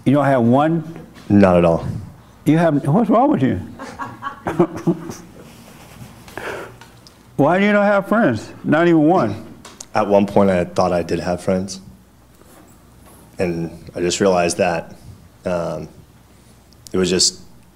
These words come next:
Speaker 2: two miserable people who didn't like their own life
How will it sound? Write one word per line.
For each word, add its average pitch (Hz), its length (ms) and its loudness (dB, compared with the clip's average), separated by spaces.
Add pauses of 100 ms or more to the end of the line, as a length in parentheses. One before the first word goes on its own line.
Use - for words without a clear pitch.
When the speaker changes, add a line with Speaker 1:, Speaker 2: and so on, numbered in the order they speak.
(440)
Speaker 2:
two 107 160 0
miserable 87 500 -2
people 85 520 -6 (1300)
who 90 420 0 (680)
didn't 90 260 -2
like 82 200 -2
their 87 100 -2
own 82 160 -2
life 80 340 -6